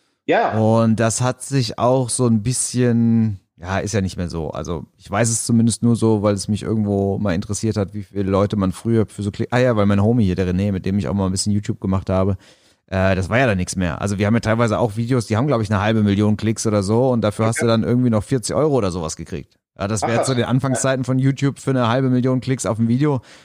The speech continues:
Speaker 2: hättest du, glaub ich, schon richtig viel
Speaker 1: Das war echt viel.
Speaker 2: Kohle
Speaker 1: Ja.
Speaker 2: gezogen. Aber so ist es halt immer, wenn, wenn's losgeht und sich dann,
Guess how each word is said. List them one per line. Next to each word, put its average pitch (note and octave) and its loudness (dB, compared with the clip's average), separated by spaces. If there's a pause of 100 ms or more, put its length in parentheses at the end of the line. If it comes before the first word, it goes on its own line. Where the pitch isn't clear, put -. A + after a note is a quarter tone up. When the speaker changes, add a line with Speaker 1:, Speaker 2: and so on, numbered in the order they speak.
Speaker 2:
hättest - -4
du, B2 -4
glaub A#2 0
ich, A#2 -2
schon B2 4
richtig A#2 -4
viel C3 0
Speaker 1:
Das B2 2
war A#2+ 2
echt A#2+ 0
viel. A#2+ 0
Speaker 2:
Kohle C3+ 0
Speaker 1:
Ja. A2 -2
Speaker 2:
gezogen. F2 0
Aber G2 -2
so A2+ 0
ist A2 -2
es - -2
halt A2+ 2
immer, A2 2
wenn, G2 0
wenn's F#2+ -2
losgeht F#2+ -2
und F2+ -2
sich F2 -10
dann, G2+ 0